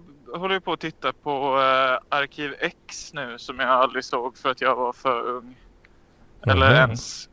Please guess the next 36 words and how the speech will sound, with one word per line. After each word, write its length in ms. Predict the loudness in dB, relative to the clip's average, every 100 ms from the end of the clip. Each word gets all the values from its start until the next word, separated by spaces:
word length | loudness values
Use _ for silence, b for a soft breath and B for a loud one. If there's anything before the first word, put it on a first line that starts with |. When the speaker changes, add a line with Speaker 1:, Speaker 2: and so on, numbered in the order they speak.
| _ _ -6
Speaker 1:
om 160 | -4
jag 100 | -2
ens 220 | -2 -6
fanns. 580 | -2 -2 -2 -6 -16 -8 -2
Jo, 180 | -2
men 120 | -2 -4
det 60 |
började 280 | 0 2 0
väl 180 | -2 -8
gå 120 | -8
nittiotre. 540 | -10 -12 -14 -8 -8 -8 b b b b b
Men, 280 | 0 4 6
Speaker 2:
Mm. 280 | 6 4 0 b b b -8
Speaker 1:
eh, 600 | 0 2 4 4 2 -2 -8 -12
då 160 | -10 -6
var 260 | -4 -4
det 80 | -4
ju 220 | -4 -4
ett 100 | -6
avsnitt 520 | -6 -6 -8 -18 -16 -12
i 160 | -12
säsong 440 | -12 -12 -8 -8 -6
tre 340 | 0 2 2
som 220 | -2 -4
jag 100 | -2
är 40 | 0
inne 160 | -2 -2
på 200 | 0 0
nu 120 | 0
när 140 | -2
det 60 | -2
var 120 | -2
två 180 | -4 -8
stycken 340 | -6 -10 -10
såna 180 | -12 -6
här, 360 | -4 -2 -4